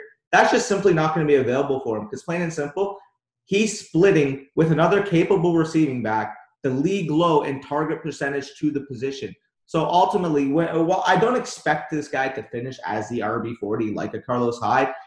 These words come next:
but I mean, plain and simple, you're taking this guy as an R B two right now at the R B twenty, low end R B two, but still an R B two, top twenty back. Uh, while I do think he's gonna probably figure more so into that twenty-four to thirty range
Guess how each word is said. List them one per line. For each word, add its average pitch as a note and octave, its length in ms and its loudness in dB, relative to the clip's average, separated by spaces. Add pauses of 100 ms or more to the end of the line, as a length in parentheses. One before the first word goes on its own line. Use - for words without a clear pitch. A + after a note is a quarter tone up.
(120)
but E3 80 6
I E3 140 8
mean, E3+ 260 2 (140)
plain G3+ 120 4
and G3 80 2
simple, E3 160 4
you're F#3+ 120 2
taking A3 260 4
this A#3+ 160 0
guy C3+ 420 2 (220)
as C#3+ 220 2 (120)
an A#2+ 400 -2
R C#3+ 180 2
B C#3+ 280 -2
two C#3+ 140 -4
right D#3+ 180 -2
now E3+ 320 0
at B2 140 -4
the B2 100 -6
R B2 120 -4
B B2+ 200 -6
twenty, B2+ 380 -8
low F#3 180 2
end F3 120 0
R D3+ 100 0
B C#3+ 140 -2
two, C#3 160 -4
but - 120 -10
still A3 240 2
an G3 60 0
R F3+ 140 0
B C#3 160 -2
two, A2+ 220 -4 (280)
top F#3 220 2
twenty E3+ 240 -2
back. B2+ 380 0 (400)
Uh, D3 480 4 (160)
while E3 180 0
I E3 240 2
do F3 180 -2
think F3+ 200 -4
he's E3+ 200 -10
gonna E3 380 -6
probably D#3+ 480 -2
figure C#3+ 280 -4
more C#3+ 200 -8
so D3+ 160 -6
into C#3+ 140 -10
that C3+ 180 -8 (100)
twenty-four C#3+ 440 -4
to B2 100 -6 (100)
thirty C3+ 260 -4
range G#2+ 360 -10